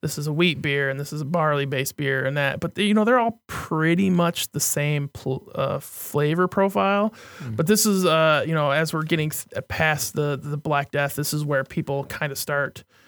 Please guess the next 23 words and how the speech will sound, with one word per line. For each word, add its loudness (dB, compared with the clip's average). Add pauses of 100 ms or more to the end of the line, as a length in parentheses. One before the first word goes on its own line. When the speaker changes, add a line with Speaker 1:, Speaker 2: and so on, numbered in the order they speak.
(240)
Speaker 1:
um, -4 (120)
uh, -4
messing -2
with -4
the, -2 (100)
the, -6
the -10
flavor 2
profiles. -2
Uh, -2
you -4
know, -2
we, -6
you've -8
got -2
the, 2
the -6
English -2
who -2
drink -4 (180)
traditional -6
brown 0
ales. 0